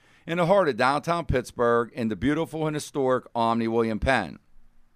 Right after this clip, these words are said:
in the East Hills of Pittsburgh on Murray Avenue in Squirrel Hill, and off of Route twenty-eight in Natrona Heights. We recommend that you should start focusing on your retirement plan at least five years,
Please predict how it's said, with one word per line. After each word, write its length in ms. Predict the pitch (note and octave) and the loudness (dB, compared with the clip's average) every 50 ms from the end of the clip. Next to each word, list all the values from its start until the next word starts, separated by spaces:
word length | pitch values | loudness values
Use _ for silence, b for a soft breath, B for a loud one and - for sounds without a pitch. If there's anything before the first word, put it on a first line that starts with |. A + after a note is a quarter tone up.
| _ - _ _ - - | _ -20 _ _ -14 -10
in 80 | G2+ | -8
the 180 | G2 F#2+ E2 G2+ | -8 -6 -6 -6
East 220 | A2 A#2+ A2 - | -6 -6 -6 -2
Hills 240 | - B2 A#2+ A2+ G#2 | -2 0 0 -2 -4
of 80 | G#2 - | -8 -6
Pittsburgh 500 | B2+ C3 B2+ - - D3+ D#3 D#3 D3+ A#2 | -6 -6 -6 -6 -4 -2 0 0 0 0
on 160 | A2 G2+ G2 | 0 -2 0
Murray 320 | G2+ A#2+ D3 E3 D#3+ C3+ | 0 0 0 0 0 2
Avenue 480 | A#2+ A2+ G#2+ G2 F2+ G2+ G#2+ A2 B2 B2+ b b b b b b | 2 2 2 0 -2 -2 -4 -4 -4 -6 b b b b b b
in 200 | F#2+ F#2+ F2+ F2 | -6 -6 -6 -6
Squirrel 440 | - - - C#3 E3+ F#3 F3 C#3 G#2 | -8 -2 2 4 4 6 4 4 4
Hill, 340 | G#2 G2+ G#2 A2 A#2+ A#2+ b b b b b b b | 4 2 2 2 0 -2 b b b b b b b
and 260 | - A3 A3 G#3+ G#3 | -4 -2 -2 2 2
off 200 | G3 F#3 F3 C#3 | 2 2 2 0
of 120 | F3 D#3 | -2 0
Route 280 | C#3+ D#3+ D#3 D#3 D#3 A#2 | 2 2 4 2 2 -2
twenty-eight 560 | - - E3 E3 E3+ E3 C3+ A#2+ B2 B2 A#2+ | -4 -6 -4 -4 -2 0 2 2 2 2 2
in 100 | B2 B2 | 0 0
Natrona 420 | B2 A#2+ - - B2+ B2 B2 B2+ A#2+ | -2 -2 0 0 0 0 0 0 2
Heights. 480 | C#3 D3 B2+ F#2+ - - - - - _ _ b b b b b b b b b b | 2 2 0 0 -4 -10 -18 -18 -18 _ _ b b b b b b b b b b
We 100 | D3 D#3+ | 2 4
recommend 480 | D3 C3 A#2+ - - A#2 A#2 B2+ C#3 D3 | 6 6 4 4 2 0 2 2 2 0
that 140 | D3 - B2 | -2 -4 -4
you 80 | A#2+ | -6
should 180 | F#2+ G2+ G#2+ F#2+ | -4 -4 -6 -4
start 240 | - A#2+ G#2+ G2+ - | -2 0 0 0 0
focusing 580 | - C3+ D3 D#3+ - D#3+ C#3+ - C#3+ B2+ B2+ | 2 2 2 2 2 -4 -6 -4 -2 -2 -2
on 200 | B2 A#2 A2+ A#2 | 0 0 0 0
your 100 | A2 G#2+ | -2 -4
retirement 560 | G2+ G#2 F#2+ - C#3 D#3+ D#3+ D#3+ C3+ A#2 G2+ | -4 -6 -8 -4 -4 -2 -2 0 -2 -4 -4
plan 360 | - - G#2+ F#2+ G2 G2+ G#2 G#2+ | -4 -6 -4 -4 -4 -4 -4 -6
at 120 | G#2 G#2 | -6 -6
least 340 | A2 B2 C#3+ D#3 D3+ - - | -4 -2 -2 -2 -4 -6 -6
five 380 | - D3+ D#3+ F3 F3 E3+ A#2+ | -2 -2 0 0 0 -2 -2
years, 480 | G2 G2 F#2+ F2+ F2 F2+ G2+ A#2 A#2 - | -2 -4 -4 -4 -4 -4 -6 -6 -8 -12